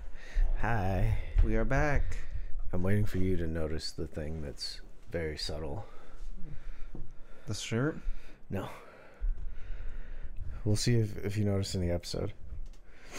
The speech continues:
Speaker 2: I'm so confused
Speaker 1: If
Speaker 2: now.
Speaker 1: you don't, then I'll title the episode what it is and see if anybody in that watches notices. Cheers, buddy.
Speaker 2: Yeah,
Speaker 1: What is
Speaker 2: let's
Speaker 1: this one?
Speaker 2: try. This one is just a whiskey sour, but with the peach syrup I made 'cause I didn't wanna waste it.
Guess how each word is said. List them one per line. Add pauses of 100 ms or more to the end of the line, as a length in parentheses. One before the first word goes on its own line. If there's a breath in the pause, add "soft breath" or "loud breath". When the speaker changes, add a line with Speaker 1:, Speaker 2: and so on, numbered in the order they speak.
(1600 loud breath)
Speaker 2:
I'm
so
confused
Speaker 1:
If
Speaker 2:
now.
Speaker 1:
you
don't,
then
I'll
title
the
episode
what
it
is
and
see
if
anybody (100)
in (340)
that
watches
notices. (1400 loud breath)
Cheers,
buddy. (560 loud breath)
Speaker 2:
Yeah,
Speaker 1:
What
is
Speaker 2:
let's
Speaker 1:
this
one?
Speaker 2:
try. (200)
This
one
is
just
a
whiskey
sour,
but
with
the
peach
syrup
I
made
'cause
I
didn't
wanna
waste
it.